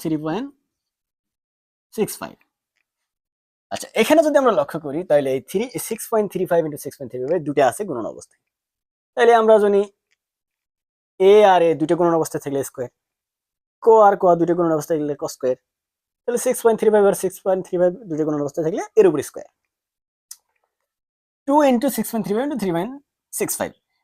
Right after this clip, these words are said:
এখানে আবার থ্রি পয়েন্ট সিক্স ফাইভ। এ-, এটা যদি আমরা a প্লাস b হোল স্কয়ার এই সূত্রে ফেলাই দিই, এই যে যেহেতু টু এর একটু প্লাস আছে, টু এ প্লাস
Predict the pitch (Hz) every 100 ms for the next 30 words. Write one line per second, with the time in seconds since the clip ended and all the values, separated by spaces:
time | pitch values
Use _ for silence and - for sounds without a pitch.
0 | - 226 254 240 - 185 156 127 123 98
1 | 76 117 180 - 202 262 269 262 247 -
2 | 196 240 254 - - 208 147 - _ _
3 | 185 220 - 113 170 208 180 170 135 131
4 | 190 233 180 165 190 220 - _ _ _
5 | 185 190 170 160 135 131 135 - 302 -
6 | 156 139 131 123 127